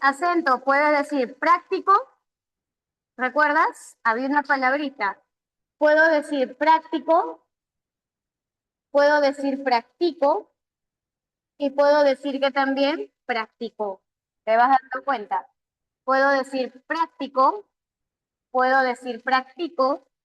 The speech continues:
Y también que puedo decir practicó. Entonces, así voy a identificar mi alternativa cuando me dice, marca la alternativa en donde se presenta función distintiva por acento.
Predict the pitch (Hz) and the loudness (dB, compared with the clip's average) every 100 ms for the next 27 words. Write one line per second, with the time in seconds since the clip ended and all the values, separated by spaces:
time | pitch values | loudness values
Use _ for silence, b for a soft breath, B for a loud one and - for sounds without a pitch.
0 | _ _ - 240 240 226 240 262 269 269 | _ _ -14 -6 -4 -2 -2 -2 -2 -4
1 | 262 254 254 254 233 254 269 381 - _ | 0 0 2 0 -2 -4 -6 -6 -12 _
2 | _ _ - 220 208 202 196 196 196 196 | _ _ -6 -4 -6 -10 -6 -2 -2 -4
3 | _ _ _ _ _ _ _ _ _ - | _ _ _ _ _ _ _ _ _ -4
4 | 269 269 285 - - _ _ _ _ _ | -2 -2 -4 -8 -20 _ _ _ _ _
5 | _ _ _ _ _ _ _ _ _ - | _ _ _ _ _ _ _ _ _ -8
6 | 320 - 427 480 254 294 320 349 359 339 | -6 0 -2 -2 -2 0 0 -2 -2 -2
7 | 330 277 269 294 330 - 254 269 254 254 | -2 -2 2 2 2 -2 -4 -2 -2 -2
8 | 269 254 269 262 302 311 330 320 277 262 | -2 0 -2 -2 -2 0 0 0 0 0
9 | 254 262 285 277 226 208 262 294 294 339 | 0 -2 -4 -6 -6 -2 0 0 0 -2
10 | 349 330 339 339 349 339 330 320 320 294 | 0 -2 -2 0 -2 -4 0 0 2 -2
11 | 247 233 254 240 240 277 277 294 294 254 | -2 -4 -4 -4 -2 -2 0 -2 -4 -6
12 | 240 262 262 294 285 262 226 240 240 247 | -4 -2 -2 -4 -6 -10 -8 -4 0 0
13 | 247 240 240 - 330 359 - | 0 -2 -4 -4 -4 -4 -6